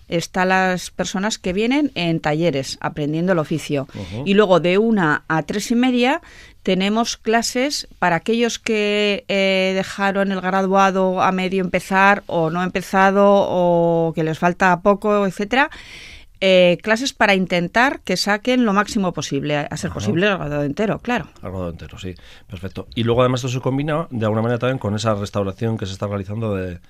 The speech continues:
Speaker 1: Eso es,
Speaker 2: de
Speaker 1: en
Speaker 2: la torre, ¿no?
Speaker 1: prácticas, sobre todo el C P uno, lo que hacemos es rehabilitar la Torre Palacio de los Orgaz, que
Speaker 2: Ujú.
Speaker 1: tenemos visitas guiadas también a partir ya de, de abril,
Speaker 2: Ujú.
Speaker 1: los terceros domingos de abril,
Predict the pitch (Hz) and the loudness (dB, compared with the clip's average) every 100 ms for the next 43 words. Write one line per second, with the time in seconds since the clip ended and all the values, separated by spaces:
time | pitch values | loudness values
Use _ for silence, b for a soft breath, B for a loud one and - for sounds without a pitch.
0 | b - 196 190 170 175 170 202 190 247 | b -4 -2 -2 -2 -2 0 -2 0 -2
1 | 196 240 285 - - 185 175 185 190 - | 0 0 0 -6 -8 -4 -2 -2 -4 -4
2 | 202 202 214 233 233 262 - 170 170 165 | -4 0 0 2 0 -2 -2 -4 -4 -6
3 | 185 185 185 214 208 208 196 165 156 165 | -4 -4 -6 -4 -2 -2 -2 -2 -4 -2
4 | 190 202 180 156 175 170 180 185 220 143 | -2 0 -2 0 -2 -2 -2 -2 -2 -2
5 | 143 143 139 131 - - - 147 160 156 | -4 -8 -8 -8 -12 -8 -6 -4 -4 -4
6 | 147 - 147 156 170 220 214 254 - 156 | -6 -6 -6 0 2 4 2 0 -4 -6
7 | 170 185 156 156 156 180 165 165 165 156 | -4 -4 -4 -6 -6 -4 -4 0 0 2
8 | 160 156 156 151 147 - - 151 147 151 | 0 0 -2 -2 -6 -8 -8 -4 -2 2
9 | 196 190 262 B B 87 180 160 165 - | 2 2 -4 B B -10 -4 -4 -4 -2
10 | 175 170 175 170 165 170 165 185 202 220 | -2 -2 -2 -2 -4 -4 -2 0 0 -2